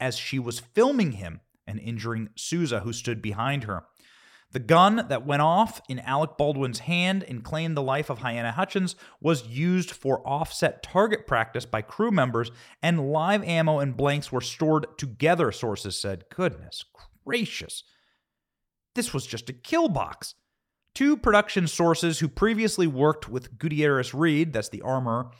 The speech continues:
said that this was not the first time she was involved in an accident on a movie set. She once gave an eleven-year-old actress a gun without checking it, described by a coworker as green and in-, inexperienced while using Alec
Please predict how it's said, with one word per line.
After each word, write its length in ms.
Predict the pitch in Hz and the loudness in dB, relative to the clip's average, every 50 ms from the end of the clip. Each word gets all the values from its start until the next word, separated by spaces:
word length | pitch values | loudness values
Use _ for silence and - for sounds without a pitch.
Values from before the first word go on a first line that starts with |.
| - - - - _ | -20 -20 -20 -20 _
said 300 | - - - 196 208 185 | -4 0 2 2 2 2
that 120 | 165 151 143 | 0 -4 -6
this 160 | 170 - - | -6 -2 -2
was 160 | 175 147 131 | 0 0 0
not 340 | 139 135 151 165 180 175 - | 2 4 4 4 4 2 0
the 60 | 143 | -6
first 400 | - - - 208 262 285 - - | -12 -2 0 2 2 2 0 0
time 400 | - 180 156 147 147 147 151 147 - _ - | 0 2 4 4 2 2 -2 -4 -8 _ -14
she 180 | - - - 202 | -8 -6 -2 0
was 160 | 196 190 165 | 2 2 2
involved 380 | 151 135 123 131 131 131 127 | 2 2 2 2 2 4 2
in 60 | 135 131 | 0 -2
an 140 | 120 117 120 - | -2 -6 -8 -8
accident 540 | - - 226 214 - - 127 110 113 113 117 - - | -6 -4 -4 -4 -6 -4 -2 -2 -2 -4 -4 -8 -8
on 280 | 117 117 120 123 - | -6 -6 -6 -6 -6
a 60 | 113 110 | -8 -6
movie 420 | 113 127 151 180 180 175 156 120 | -2 0 0 0 0 0 -2 -4
set. 380 | - - - 113 104 95 - - _ _ _ _ _ _ _ _ _ | -4 -4 -2 -2 -2 -4 -6 -12 _ _ _ _ _ _ _ _ _
She 200 | - - 180 180 | -8 -2 0 2
once 300 | 160 175 190 196 196 - | 2 4 2 2 0 0
gave 220 | - 175 180 170 | 2 2 2 4
an 60 | 160 | 2
eleven-year-old 680 | 147 135 123 135 170 208 220 226 208 202 208 202 185 151 | 0 0 2 4 4 4 4 4 4 4 4 2 2 2
actress 400 | 143 160 175 185 - - 156 - | 0 0 0 0 0 -2 -2 -2
a 40 | 131 | -4
gun 380 | 113 110 98 143 156 175 190 190 | -4 0 2 4 4 4 4 4
without 260 | 165 156 147 131 - | 2 2 2 0 -2
checking 420 | - - 190 180 180 - 143 117 | -2 -2 0 0 0 -2 -4 -4
it, 140 | 110 107 - _ _ - | -4 -6 -8 _ _ -14
described 720 | 110 107 - - - 139 127 131 127 120 - 113 113 110 - - - - | -12 -10 -8 -4 -2 0 0 0 0 -2 -6 -10 -10 -12 -12 -16 -20 -20
by 240 | 104 - 120 120 | -6 -2 0 0
a 80 | 120 110 | 0 0
coworker 500 | - - 208 233 190 151 139 - 135 127 | 2 2 4 6 6 6 4 4 0 0
as 200 | 117 117 110 101 | 0 0 0 -2
green 400 | 123 - 117 127 156 180 202 208 | -4 -4 -2 0 2 4 4 2
and 160 | - 143 127 | 2 0 -4
in-, 240 | 123 135 147 143 - | -4 -4 -6 -6 -6
inexperienced 1120 | - 139 156 165 160 - - - - - _ - 202 226 220 185 143 110 82 - - - - - - - - - - _ | -6 -4 -4 -4 -4 -4 -8 -10 -10 -12 _ -4 0 2 2 2 2 2 -2 -6 -10 -14 -14 -18 -20 -20 -20 -20 -12 _
while 120 | 113 110 | -4 -2
using 380 | 107 95 98 101 104 110 - - | -2 -2 -2 -4 -4 -6 -8 -6
Alec 240 | 110 110 110 110 | -4 -4 -4 -4